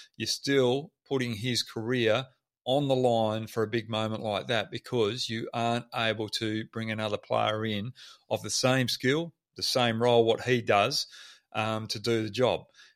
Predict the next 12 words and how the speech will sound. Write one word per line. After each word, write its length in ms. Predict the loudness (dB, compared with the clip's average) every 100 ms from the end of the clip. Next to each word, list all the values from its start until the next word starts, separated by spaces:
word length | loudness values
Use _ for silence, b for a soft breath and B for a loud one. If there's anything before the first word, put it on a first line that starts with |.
| b
And 80 | 0
you 60 |
gotta 160 | 4 6
remember, 340 | 6 4 2
you 180 | 4 4
might 300 | 2 0 0
sit 220 | -2 -4
there 160 | 0 0
and 100 | 2
go, 240 | 2 4
"Right, 340 | 2 0 0 0
well, 380 | 2 2 2